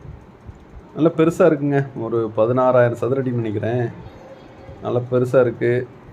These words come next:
அந்த சோழர்கள் காலத்தை அந்த சிற்-, சிற்பங்கள் எல்லாமே இங்க வச்சிருக்காங்க.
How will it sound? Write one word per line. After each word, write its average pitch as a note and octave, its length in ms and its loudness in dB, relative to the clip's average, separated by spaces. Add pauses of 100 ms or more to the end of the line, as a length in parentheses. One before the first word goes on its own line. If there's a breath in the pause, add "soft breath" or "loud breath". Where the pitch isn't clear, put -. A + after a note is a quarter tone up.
(200)
அந்த G#2+ 180 -4
சோழர்கள் B2+ 540 2
காலத்தை A#2 360 0 (380)
அந்த A2 140 -4 (120)
சிற்-, B2 260 -4 (160)
சிற்பங்கள் C3 520 0
எல்லாமே A#2 340 0
இங்க B2 140 0
வச்சிருக்காங்க. G#2+ 500 -4